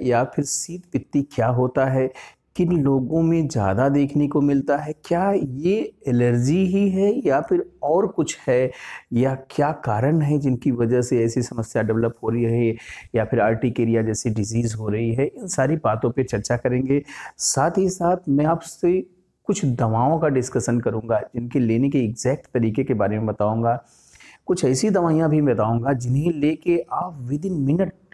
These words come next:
आप आराम पा सकते हैं और बहुत अच्छे हो सकते हैं।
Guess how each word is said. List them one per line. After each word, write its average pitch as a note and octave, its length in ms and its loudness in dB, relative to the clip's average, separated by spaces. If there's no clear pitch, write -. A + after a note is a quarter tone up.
आप C3+ 180 -2
आराम C3+ 300 2
पा B2 120 2
सकते B2 340 -4
हैं B2+ 140 0
और C3+ 100 -4
बहुत A#2+ 320 -2
अच्छे A#2 240 -2
हो A#2 180 4
सकते G2+ 380 -4
हैं। G2 220 -6